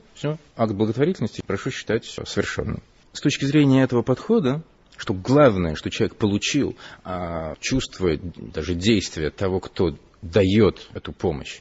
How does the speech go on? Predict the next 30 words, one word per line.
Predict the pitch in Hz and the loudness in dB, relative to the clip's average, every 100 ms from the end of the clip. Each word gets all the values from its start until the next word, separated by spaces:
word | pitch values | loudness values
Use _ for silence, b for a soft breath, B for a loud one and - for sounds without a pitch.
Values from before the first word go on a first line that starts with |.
| _ - | _ -10
они | 90 80 | -8 -6
как | 87 | -6
бы | 76 78 - | -4 -6 -4
малосущественны, | 101 95 90 110 - 202 - 143 143 B B B 131 | -2 0 0 -2 0 0 0 -2 -2 B B B 2
не | 139 | 4
нужно | 151 127 117 - | 4 2 0 0
при | 123 | 2
этом | 120 117 104 | 2 2 0
как | 90 | -2
бы | 78 | -6
в, | - - | -10 -18
в | - - | -8 0
понимании | 107 101 92 85 113 | 4 4 2 2 0
этого | 85 | 0
впадать | 78 95 92 - | -2 0 0 0
в | |
крайность, | - 160 208 131 156 - - - - | 4 6 6 4 0 -6 -18 -18 -4
и | 113 | 0
не | |
нужно | 127 123 110 | 2 4 2
забывать, | 98 110 139 - | 4 4 4 2
например, | 95 90 87 | -2 0 2
о | 90 | 2
том, | 104 95 | 2 0
о | |
чём | 90 82 | 0 -2
предупреждает | 82 80 87 87 85 82 - B B | -2 -2 0 4 4 4 -2 B B
тот | 95 87 | 0 4
же | |
Рамбам | 92 92 80 80 113 | 4 4 4 2 0